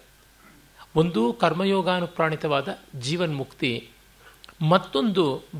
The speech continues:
ಬೋಧಿಸತ್ವ ಪ್ರಜ್ಞೆ ಅಂತ ಬೌದ್ಧ ದರ್ಶನಗಳಲ್ಲಿ ಬರ್ತಕ್ಕಂಥದ್ದು. ಬೋಧಿಸತ್ವ ಜಗದ ಉದ್ಧಾರಕ್ಕಾಗಿ ಅನೇಕ ಅವದಾನಗಳನ್ನು, ಒಂದೊಂದು ಜನ್ಮದಲ್ಲಿ ಒಂದೊಂದು ಶ್ರೇಷ್ಠ ಕಾರ್ಯಗಳನ್ನು ಮಾಡ್ದ ಅಂತ.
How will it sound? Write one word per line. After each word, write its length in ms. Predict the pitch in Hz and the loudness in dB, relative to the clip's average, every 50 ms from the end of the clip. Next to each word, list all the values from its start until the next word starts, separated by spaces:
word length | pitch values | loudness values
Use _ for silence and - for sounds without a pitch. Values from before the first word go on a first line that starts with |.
| 123 120 | -8 -2
ಬೋಧಿಸತ್ವ 600 | 139 160 185 165 175 180 - 220 214 - - 185 | 0 0 2 0 -2 -4 -6 -6 -6 -6 -10 -10
ಪ್ರಜ್ಞೆ 440 | - - - 165 139 123 123 143 135 | -8 -2 -2 -2 -2 -2 -2 -2 -2
ಅಂತ 240 | 127 123 127 - 165 | -2 -4 -4 -6 -4
ಬೌದ್ಧ 360 | 143 127 135 160 165 156 156 | -2 0 0 -2 0 -2 -2
ದರ್ಶನಗಳಲ್ಲಿ 640 | 160 143 143 127 - - 147 139 127 123 123 131 151 | -2 -2 -2 -4 -4 -6 -6 -4 -4 -4 -4 -4 -4
ಬರ್ತಕ್ಕಂಥದ್ದು. 760 | 139 143 120 - - 131 - - 127 117 - - 113 101 - - - - - - - - - - - _ _ - - - - - 147 127 | -4 -6 -6 -6 -10 -12 -10 -10 -12 -12 -10 -12 -12 -12 -12 -20 -20 -20 -20 -20 -20 -20 -20 -20 -20 _ _ -20 -20 -20 -20 -16 -8 0
ಬೋಧಿಸತ್ವ 640 | 123 143 156 165 151 180 165 208 190 - - - 185 175 139 127 - - - - - - - - - - - | 2 4 4 4 2 0 -2 -2 -4 -4 -2 0 2 2 2 2 -4 -8 -16 -20 -20 -20 -20 -20 -16 -8 0
ಜಗದ 280 | 127 147 151 165 180 | 2 4 4 4 2
ಉದ್ಧಾರಕ್ಕಾಗಿ 1120 | 202 165 151 135 123 127 151 165 185 190 190 190 - - 185 180 165 185 202 160 - - - - - - - | 2 0 -2 -4 -2 2 4 4 4 4 0 -2 2 2 2 2 4 2 0 0 0 -2 -12 -18 -18 -12 -6
ಅನೇಕ 500 | - 156 151 160 185 208 233 247 240 - 220 | -2 0 2 2 4 4 2 2 2 4 6
ಅವದಾನಗಳನ್ನು, 800 | 170 135 139 160 156 190 196 185 165 151 143 139 127 123 123 - - - - | 6 6 6 6 4 4 4 4 2 0 -2 -2 -4 -4 -10 -14 -12 -4 0
ಒಂದೊಂದು 360 | 165 160 165 165 160 143 147 | 0 2 2 0 -4 -4 -4
ಜನ್ಮದಲ್ಲಿ 480 | 135 143 190 220 214 196 165 190 185 180 | 0 0 0 0 0 -2 -2 0 0 -2
ಒಂದೊಂದು 320 | 160 156 151 147 139 135 | -4 -4 -6 -6 -8 -8
ಶ್ರೇಷ್ಠ 380 | - 139 147 160 - - - 185 | -6 -4 -4 -4 -6 -6 -6 -6
ಕಾರ್ಯಗಳನ್ನು 760 | 165 151 - - 143 151 151 156 156 139 151 143 143 139 | -6 -4 0 2 4 4 4 2 0 0 -2 -2 -2 -4
ಮಾಡ್ದ 280 | 131 127 127 123 117 113 | -2 -2 -2 0 0 -2
ಅಂತ. 240 | 120 110 113 117 | -2 -2 -4 -6